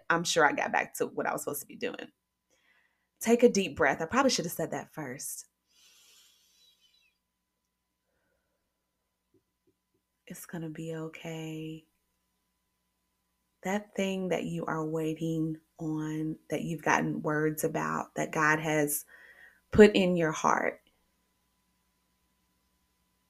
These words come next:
it's gonna come to pass. So stand on the word of God. Get your scripture, put it on a note card. That's how you renew your mind, and meditate on God's truth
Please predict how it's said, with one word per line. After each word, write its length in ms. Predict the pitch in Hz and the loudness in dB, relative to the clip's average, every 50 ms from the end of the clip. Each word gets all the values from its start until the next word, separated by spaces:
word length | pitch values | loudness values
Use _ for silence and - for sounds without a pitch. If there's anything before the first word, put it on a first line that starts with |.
| _ _ _ _ _ _ _ - | _ _ _ _ _ _ _ -4
it's 160 | 190 185 - | -4 -4 0
gonna 220 | - - 208 202 196 | 2 4 4 4 4
come 260 | - - 185 185 180 | 0 -2 -2 -2 -2
to 140 | - 175 165 | -2 -4 -6
pass. 760 | - - 165 165 160 - - - 180 - - - - - - _ _ _ _ _ _ _ _ _ _ _ | -4 -6 -6 -6 -6 -8 -8 -10 -10 -10 -10 -10 -10 -10 -12 _ _ _ _ _ _ _ _ _ _ _
So 180 | - - 202 | 2 6 6
stand 420 | 185 190 - - - 196 226 233 233 | 6 6 4 2 4 6 8 8 8
on 100 | 226 214 | 8 8
the 80 | 208 | 6
word 260 | 190 185 185 180 180 180 | 6 4 2 2 2 0
of 120 | 175 170 | 0 -2
God. 440 | - 165 165 165 160 - - - - | -2 -4 -2 -4 -4 -4 -6 0 6
Get 200 | - 208 240 - | 8 8 8 8
your 240 | 190 180 180 185 185 | 6 4 6 6 6
scripture, 840 | 185 - - - 180 165 165 - - - 190 180 175 175 175 175 - - - - - _ _ - _ _ _ _ | 4 2 2 4 4 4 4 2 2 4 4 6 6 4 2 0 -6 -16 -20 -20 -20 _ _ -20 _ _ _ _
put 180 | - - 208 196 | 2 6 10 10
it 120 | 202 202 | 10 12
on 120 | 190 185 190 | 10 8 8
a 60 | 185 | 8
note 300 | 185 190 170 160 165 - | 8 10 12 12 12 10
card. 380 | - - 175 165 165 165 156 151 | 8 6 6 8 8 8 8 8
That's 200 | 165 175 170 - | 8 6 8 10
how 100 | 233 214 | 10 10
you 180 | 196 170 160 | 10 8 6
renew 200 | 151 165 160 160 | 6 6 6 6
your 220 | 160 156 147 175 175 | 6 4 4 2 2
mind, 540 | 170 165 185 190 180 175 170 170 170 170 - - _ _ _ _ _ _ _ _ _ _ - | 0 -2 -2 -2 -2 -2 -2 -2 -2 -4 -8 -14 _ _ _ _ _ _ _ _ _ _ 2
and 280 | 190 190 185 180 180 | 4 4 4 4 6
meditate 580 | 180 175 175 190 196 190 - - 175 170 170 170 | 8 8 8 8 4 2 -2 -4 -4 -6 -6 -4
on 340 | - 175 180 180 175 170 170 | -2 0 2 2 2 2 0
God's 400 | 165 165 156 165 165 - - - | -2 -2 -2 -2 0 0 0 0
truth 500 | - - - 208 247 247 196 160 147 - | 0 0 4 4 6 6 4 2 0 -6